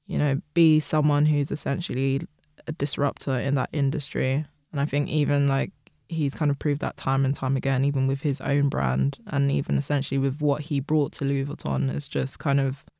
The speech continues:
really that abili-, that ability to really kind of, like, evolve something that can be quite, you know, that has quite a, uh,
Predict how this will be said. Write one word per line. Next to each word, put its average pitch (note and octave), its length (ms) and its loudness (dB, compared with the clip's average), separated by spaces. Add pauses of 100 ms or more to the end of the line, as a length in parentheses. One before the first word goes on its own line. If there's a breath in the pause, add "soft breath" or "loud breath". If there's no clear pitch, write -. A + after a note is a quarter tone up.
really D#3+ 1120 8 (720)
that D#3 260 8
abili-, D#3 340 6 (180)
that D#3 180 4
ability D#3 500 4
to C#3 140 -2
really C#3 240 2
kind C3+ 200 0
of, C#3 120 0
like, C3 160 -2 (100)
evolve C#3+ 760 4 (380)
something D3 520 0
that - 180 0
can D3+ 160 2
be C#3 160 2
quite, C3+ 520 0 (460)
you D#3 120 -2
know, C3+ 240 0 (160)
that C#3+ 160 -4
has D3 240 -2
quite D3+ 300 -4
a, C#3+ 220 -2 (200)
uh, D#3 400 -4